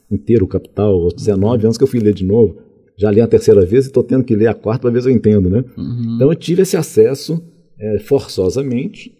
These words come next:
Speaker 1: né? Mas foi uma questão, é, tranquila pra mim. Então, é, hoje o meu sentimento é de tranquilidade mesmo, de olhar pra trás e falar aquela frase da, da música do Gonzaguinha, né? "O menino desceu o São Carlos,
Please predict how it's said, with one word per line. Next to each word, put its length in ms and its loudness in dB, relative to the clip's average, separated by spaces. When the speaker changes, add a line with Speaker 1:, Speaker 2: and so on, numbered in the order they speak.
Speaker 1:
né? 240 -12
Mas 160 -6
foi 120 -4
uma 80 -4
questão, 680 -4
é, 540 -8
tranquila 540 0
pra 120 -6
mim. 160 -4
Então, 520 -6
é, 320 -4
hoje 280 2
o 20 -4
meu 120 0
sentimento 340 -4
é 20 -6
de 80 -12
tranquilidade 720 -2
mesmo, 340 0
de 140 -4
olhar 160 2
pra 160 -6
trás 400 -6
e 800 -6
falar 300 -4
aquela 260 0
frase 380 -2
da, 340 2
da 140 -2
música 360 2
do 220 0
Gonzaguinha, 580 0
né? 220 -2
"O 100 0
menino 360 4
desceu 320 0
o 40 2
São 180 0
Carlos, 460 -4